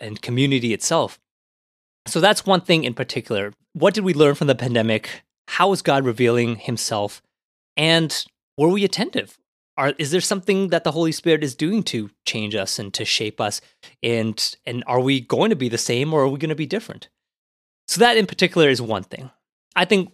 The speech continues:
another thing in starting off this year, and if you have been following along with what's been happening in the Canadian news, of course, there was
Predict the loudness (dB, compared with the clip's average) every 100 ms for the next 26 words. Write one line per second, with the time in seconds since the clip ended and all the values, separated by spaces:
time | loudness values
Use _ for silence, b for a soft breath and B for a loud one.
0 | _ 2 4 4 4 2 2 -4 -4 -2
1 | 2 4 4 2 0 -2 0 -2 0 -2
2 | -2 -2 -2 0 0 -2 -6 -4 -2 -2
3 | -2 -2 -4 b _ -2 4 6 6 4
4 | 4 4 6 4 2 0 0 -2 -4 0
5 | -2 0 -4 -2 -6 -6 -6 -6 -4 -6
6 | -4 -2 0 -2 -4 B B B B B
7 | -8 0 2 2 0 2 4 4 4 2
8 | 0 -2